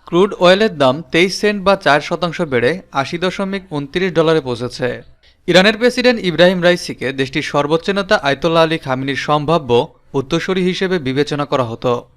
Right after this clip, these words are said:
তিনি আজারবাইজানের সীমান্তের কাছে পাহাড়ি এলাকায় হেলিকপ্টার দুর্ঘটনায় নিহত হয়েছেন। তার সঙ্গে দেশটির পররাষ্ট্রমন্ত্রীও ছিলেন। রাষ্ট্রীয় গণমাধ্যম সোমবার তাদের মৃত্যুর খবর নিশ্চিত করেছে। অন্যদিকে সৌদি আরবের ক্রাউন প্রিন্স মোহাম্মদ বিন সালমান তার বাবা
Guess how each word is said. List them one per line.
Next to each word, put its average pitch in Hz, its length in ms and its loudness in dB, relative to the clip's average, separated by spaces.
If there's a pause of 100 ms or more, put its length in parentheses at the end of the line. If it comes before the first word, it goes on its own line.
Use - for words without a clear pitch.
(300)
তিনি 185 160 4
আজারবাইজানের 214 640 4
সীমান্তের 202 480 -4
কাছে 127 240 -4
পাহাড়ি 165 360 4
এলাকায় 190 340 2
হেলিকপ্টার 170 640 0
দুর্ঘটনায় 147 500 0
নিহত 147 300 -4
হয়েছেন। 117 500 -8 (360)
তার 135 120 -2
সঙ্গে 156 360 2
দেশটির 170 320 0
পররাষ্ট্রমন্ত্রীও 190 840 0
ছিলেন। 120 420 -2 (580)
রাষ্ট্রীয় 240 380 2
গণমাধ্যম 233 500 2
সোমবার 139 380 -2
তাদের 139 280 0
মৃত্যুর 147 320 -2
খবর 202 280 -2
নিশ্চিত 156 340 -6
করেছে। 127 580 -4 (480)
অন্যদিকে 220 420 2
সৌদি 208 260 0
আরবের 233 280 2
ক্রাউন 160 280 2
প্রিন্স 131 400 -8
মোহাম্মদ 147 360 0
বিন 202 180 -4
সালমান 185 420 -2
তার 180 180 0
বাবা 131 500 2